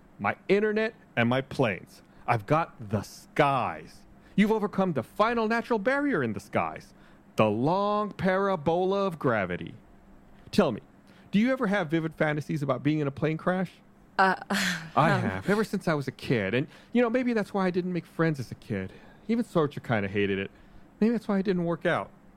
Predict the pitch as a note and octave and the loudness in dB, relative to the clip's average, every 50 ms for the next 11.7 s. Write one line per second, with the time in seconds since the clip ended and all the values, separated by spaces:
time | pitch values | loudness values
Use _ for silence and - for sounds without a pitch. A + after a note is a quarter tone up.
0 | - - - - - - - - - - - - - - - - - - - B2+ | -20 -20 -20 -20 -20 -20 -20 -20 -20 -20 -20 -20 -20 -20 -20 -20 -20 -6 0 0
1 | A#2 A#2 A2+ G2+ F#2 E2+ - - - - - - - - - - - - G3 G#3 | 2 2 0 -2 -6 -10 -14 -16 -18 -20 -20 -20 -20 -20 -20 -10 -2 0 0 0
2 | F#3 - D#3+ D3+ - - - G#3 G#3 G3 A3 G3 F3+ D#3+ D3+ - C#3+ - D3+ C#3+ | 0 -2 -6 -8 -10 0 0 0 2 2 2 2 0 0 -2 -4 0 0 0 0
3 | C3+ - A#2+ - - - A#2+ A2+ A2 - - A#2 G#2+ G#2 G2+ G2+ G2+ - - G#2+ | 0 -2 -6 -8 -2 0 0 0 0 -2 -4 -2 0 0 0 0 -2 -2 0 0
4 | F#2 F2 F2 - - - - - - - - D#3+ F#3 F#3+ D3 - - - - D#3 | 0 0 -2 -6 -10 -18 -20 -20 -12 -2 0 0 2 2 -2 -4 -8 -2 0 2
5 | D#3 D#3 D#3+ D3+ - - - C3+ B2+ B2+ B2 A2+ B2+ A#2 A#2+ A#2 A2+ G#2+ - - | 2 2 0 -2 -2 0 0 0 0 0 0 0 0 0 2 0 -2 -4 -2 -2
6 | B2+ A2 - - B2+ A2+ G#2 G2+ G2+ - G#2 F#2+ F2+ - - F#2 F#2+ - - - | -2 -2 0 0 0 0 0 -2 -2 0 0 0 -2 -4 -10 -12 -12 -14 -18 -20
7 | - - - - - - - - - - - - F3+ F3+ D3+ B2+ A#2+ G#2+ F#2+ - | -20 -20 -20 -20 -20 -16 -12 -12 -12 -12 0 2 2 2 4 0 0 -2 -2 -4
8 | G2+ - - - G2+ F#2+ F#2+ F#2+ F2+ - - - - - - - - - - - | -8 -4 -2 -2 -2 -2 -4 -8 -12 -14 -16 -16 -14 -14 -16 -18 -20 -20 -20 -20
9 | - - - - - - - E3 E3+ D#3+ D3 A#2 B2 D3 C#3+ A#2+ A2 G2+ F#2 F2+ | -20 -20 -20 -20 -2 2 2 2 4 2 -2 0 0 0 0 0 -4 -6 -8 -8
10 | - - G#2 F2+ - - - - - - - A#2 C3 C#3 B2 G2+ - C#3+ C#3+ A#2+ | -4 -4 -4 -4 -4 -8 -20 -20 -16 -4 0 2 2 2 0 0 0 0 -2 0
11 | - A2+ G2 - - - - - F2+ D#2+ - - - - | -2 -6 -6 -6 -12 -14 -10 -8 -8 -8 -10 -14 -18 -20